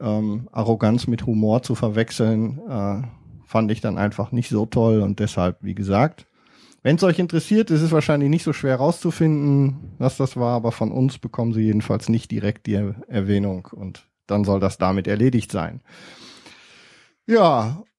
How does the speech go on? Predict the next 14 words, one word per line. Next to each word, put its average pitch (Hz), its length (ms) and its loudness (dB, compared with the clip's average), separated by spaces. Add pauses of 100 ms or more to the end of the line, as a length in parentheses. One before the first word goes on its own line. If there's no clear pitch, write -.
(120)
ähm, 160 480 2
einen 185 440 -2
letzten 190 480 -2
Dank 226 400 0
möchte 214 260 -8
ich 196 80 -10
noch 190 160 -10
aussprechen, 208 640 -8
unserem, 175 680 -4 (680)
unserem 185 480 4
<laughs> - 0 -
Facebook-Beauftragten, 190 1400 -2
dem 156 160 -4
Oliver, 185 520 -4